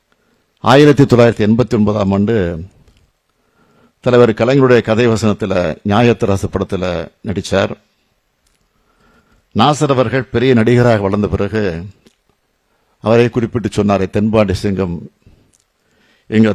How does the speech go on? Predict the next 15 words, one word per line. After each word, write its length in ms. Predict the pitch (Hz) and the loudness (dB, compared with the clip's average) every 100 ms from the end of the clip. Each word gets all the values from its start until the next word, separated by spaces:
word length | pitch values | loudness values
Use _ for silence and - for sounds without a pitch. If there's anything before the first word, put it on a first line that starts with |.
| 110 | 0
தொலைக்காட்சி 460 | 117 117 113 107 98 | -2 0 -2 -2 -6
தொடர்ல 280 | 101 98 92 | -4 -2 -2
நடிக்கணும்னு 400 | 95 98 101 107 104 | -4 -4 -2 -2 -2
கலைஞர் 320 | 98 107 107 | -2 0 -2
அவர்கள் 340 | 95 87 90 82 - _ _ _ | -2 -4 -6 -10 -14 _ _ _
அழைப்பு 240 | 98 110 110 | -2 0 -2
விடுத்தப்போ, 460 | 92 - 87 113 104 80 82 _ _ _ _ _ _ _ _ _ _ _ _ _ _ _ _ | -6 -6 -8 -6 -6 -6 -14 _ _ _ _ _ _ _ _ _ _ _ _ _ _ _ _
பொதுவா 300 | 120 131 135 117 110 120 - - - | 0 4 6 6 2 -2 -10 -14 -4
சினிமாவில் 420 | 127 139 123 117 | 0 2 2 0
பிஸியா 260 | 104 117 113 | -2 0 0
இருக்கிறவங்க 420 | 107 95 95 95 98 85 82 107 _ _ _ _ _ _ _ _ _ _ _ _ _ _ | 0 -2 -2 -2 -4 -4 -8 -14 _ _ _ _ _ _ _ _ _ _ _ _ _ _
டி 60 | 147 | -4
வி 80 | 151 - | -2 -2
சீரியல்ல 320 | 127 110 110 110 113 - _ _ _ _ | -2 0 0 0 -2 -8 _ _ _ _
நடிக்க 340 | 110 107 113 | -4 -2 0